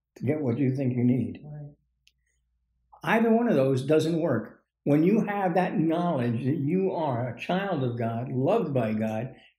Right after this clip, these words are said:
Speaker 1: who promised that he will meet all of your needs through his riches and glory in Christ Jesus, you don't need to do either of those.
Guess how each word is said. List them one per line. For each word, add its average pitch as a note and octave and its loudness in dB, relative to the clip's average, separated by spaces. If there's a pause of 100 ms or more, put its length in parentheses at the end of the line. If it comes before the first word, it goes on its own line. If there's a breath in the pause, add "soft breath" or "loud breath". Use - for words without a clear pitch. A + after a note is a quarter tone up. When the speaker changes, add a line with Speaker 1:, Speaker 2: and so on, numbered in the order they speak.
(160)
Speaker 1:
who D3+ -2
promised F#3+ -4
that C#3+ 0
he E3+ 2
will D3+ 0
meet D3+ 0
all G3 0
of D#3 -2
your D#3+ -2
needs D#3 -4
through C#3 0
his A#2+ -2
riches D#3+ -2
and C#3+ 0
glory C#3 0
in A2+ -2
Christ A#2+ -4
Jesus, C3 -4 (800)
you F3+ 4
don't G#3+ 2
need G#3+ 6
to F#3+ -8
do G#3 4
either A3 0
of G#2+ 0
those. G#2+ -6